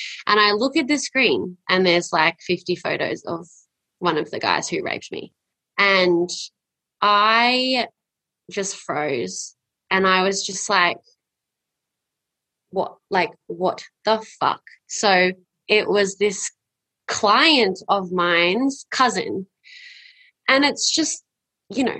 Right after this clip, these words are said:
obviously I'm at work. I don't expect to have to face <laughs> this problem here. Like, I'm in a professional environment. What the fuck is going on, basically? So I run outside, I burst into tears, and I'm just, like, in total shock,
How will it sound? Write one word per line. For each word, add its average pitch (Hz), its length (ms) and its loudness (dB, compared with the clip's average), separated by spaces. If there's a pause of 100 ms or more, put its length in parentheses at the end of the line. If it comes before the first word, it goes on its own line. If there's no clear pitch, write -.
(100)
obviously 247 560 0
I'm 226 240 4
at 233 120 2
work. 175 260 0
I 190 80 2
don't 190 200 0
expect 190 500 -4
to - 80 -8
have 180 300 -4
to 180 240 -4
face 180 420 -2
<laughs> - 40 -8
this 247 260 0
problem 196 560 2
here. 190 240 0
Like, 170 300 0
I'm 185 220 2
in 185 80 0
a 180 60 -2
professional 190 480 -4
environment. 175 680 0
What 175 360 -2
the 185 80 -18
fuck - 260 -6
is 165 100 -6
going 151 280 -6
on, 170 200 -6
basically? 165 680 -6 (360)
So - 220 0
I 190 460 4
run 185 540 4 (160)
outside, 151 640 0 (340)
I 170 180 2
burst 175 400 2
into 175 200 2
tears, 156 500 -2
and 160 140 0
I'm 160 200 2
just, 156 260 -6
like, 127 280 -6 (720)
in 196 180 4
total 170 320 2
shock, 262 320 0